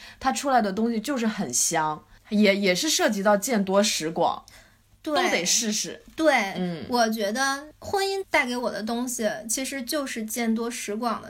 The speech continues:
Speaker 2: 机会。
Speaker 1: 嗯。
Speaker 2: 因为我，我前夫他是一个特别会吃的人，
Speaker 1: 嗯。
Speaker 2: 而且他很擅长找这些东西，
Speaker 1: 嗯。
Speaker 2: 而且他也会，会鼓励我去自己去开发我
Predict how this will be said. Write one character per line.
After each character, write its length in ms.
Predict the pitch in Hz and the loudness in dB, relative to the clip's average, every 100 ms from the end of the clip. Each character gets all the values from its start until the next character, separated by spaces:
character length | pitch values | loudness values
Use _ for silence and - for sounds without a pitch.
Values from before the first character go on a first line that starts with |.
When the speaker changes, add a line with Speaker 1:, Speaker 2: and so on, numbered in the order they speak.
| 190 | 0
Speaker 2:
机 180 | 185 202 | 0 0
会。 200 | 214 196 | -2 -2
Speaker 1:
嗯。 220 | 113 - - - | -2 -8 -16 -6
Speaker 2:
因 120 | 269 | -2
为 80 | 294 | 0
我， 180 | 233 156 | 0 -2
我 360 | 214 196 185 196 | 0 0 -2 -6
前 220 | 220 220 | -4 -2
夫 120 | 233 | -4
他 160 | 254 269 | -6 -6
是 120 | 254 | -4
一 60 | 220 | -2
个 100 | 233 | -4
特 220 | 220 269 | -4 -4
别 240 | 214 147 107 | -4 -4 -6
会 240 | - 226 220 | -6 -6 -4
吃 320 | - - 240 | -4 -4 -2
的 140 | 202 | -2
人， 160 | 165 165 160 - | -2 -8 -10 -4
Speaker 1:
嗯。 220 | 190 180 | -2 0
Speaker 2:
而 120 | 208 | 0
且 140 | 226 214 | 0 0
他 400 | 226 214 214 226 | 2 2 2 0
很 200 | 220 220 214 | -4 -4 -2
擅 280 | - 311 220 | 0 0 0
长 220 | 190 196 | -2 -6
找 160 | 202 - | -8 -8
这 120 | 208 | -6
些 140 | 202 | -4
东 240 | 185 139 208 | -6 -6 -6
西， 160 | 214 - - - | -6 -10 -10 -2
Speaker 1:
嗯。 100 | 180 | 2
Speaker 2:
而 80 | |
且 80 | 226 | 2
他 140 | 233 226 | 2 0
也 100 | 220 | 0
会， 240 | 220 180 | -4 -8
会 160 | 220 220 | -4 -6
鼓 180 | 214 170 | -6 -6
励 120 | 214 | -2
我 200 | 196 - | -2 -4
去 340 | 220 - 180 175 | -8 -8 -6 -6
自 120 | 220 | -6
己 140 | 175 | -6
去 340 | 190 - 185 160 | -6 -8 -8 -8
开 260 | - 202 208 | -4 -2 -2
发 380 | 214 202 202 202 | -2 -2 -2 -4
我 240 | 220 113 | -8 -12